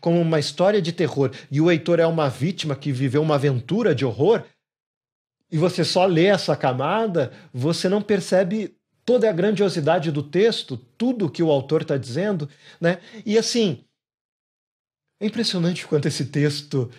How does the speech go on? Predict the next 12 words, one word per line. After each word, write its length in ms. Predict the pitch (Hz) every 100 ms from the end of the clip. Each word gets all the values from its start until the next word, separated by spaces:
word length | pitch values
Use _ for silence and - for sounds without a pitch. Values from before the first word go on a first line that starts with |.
| _
de 180 | 117 147
mil 220 | 175 254
novecentos 680 | 202 139 139 165 143 160 139
e 60 |
dez 500 | 147 143 165 165 - _ _ -
ainda 320 | 156 170 170
diz 220 | 131 143
muito 500 | 131 143 165 165 -
pros 360 | 139 - 147 -
tempos 360 | 147 135 131
atuais, 600 | 127 117 123 113 107 101
né? 200 | 123 123